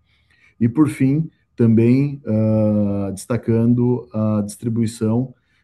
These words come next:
de juros sobre capital próprio, né, de cinco vírgula seis milhões ocorrido em junho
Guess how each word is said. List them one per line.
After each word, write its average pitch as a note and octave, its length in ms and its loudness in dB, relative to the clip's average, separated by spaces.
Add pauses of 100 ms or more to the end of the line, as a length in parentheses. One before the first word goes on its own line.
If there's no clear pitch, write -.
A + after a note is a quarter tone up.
de G#2+ 360 4
juros G#2+ 360 0
sobre G#2 200 -4
capital G#2+ 360 -6
próprio, G#2+ 440 -4 (100)
né, G2+ 180 -6
de G2 100 -10
cinco A#2 380 -4
vírgula G#2+ 320 -2
seis G#2 280 -4
milhões G#2+ 600 0 (300)
ocorrido G#2 720 -2 (260)
em G#2+ 160 0
junho G#2 640 0